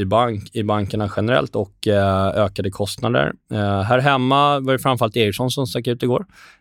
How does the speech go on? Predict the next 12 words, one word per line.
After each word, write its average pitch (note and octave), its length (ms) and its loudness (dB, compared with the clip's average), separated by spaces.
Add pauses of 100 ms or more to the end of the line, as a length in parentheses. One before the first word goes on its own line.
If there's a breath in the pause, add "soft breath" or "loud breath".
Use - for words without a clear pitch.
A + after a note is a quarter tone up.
Eh, G2 280 0
riktigt B2 360 2
stark A2+ 260 0
rapport, A#2+ 480 -4
eh, G#2+ 340 0
rakt A#2+ 280 2
igenom. A#2+ 320 0 (240)
Eh, G#2+ 380 -2
belönades A2 680 0
med A#2+ 80 0
en A#2 60 2
uppgång A#2 500 -2